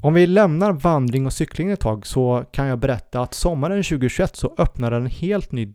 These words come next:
discgolfbana på Funäsdalsberget, och den startar precis vid skidliften Kovan Express. Och banans nio hål tar golfaren både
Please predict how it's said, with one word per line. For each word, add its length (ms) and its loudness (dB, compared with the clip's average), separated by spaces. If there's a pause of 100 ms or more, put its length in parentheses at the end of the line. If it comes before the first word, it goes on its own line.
discgolfbana 1300 0
på 160 -2
Funäsdalsberget, 1120 -8
och 140 -2
den 120 2
startar 360 -2
precis 680 -2
vid 120 -4
skidliften 800 -2
Kovan 480 0
Express. 680 0 (340)
Och 560 0
banans 600 2
nio 260 0
hål 340 2
tar 300 0
golfaren 560 0
både 180 0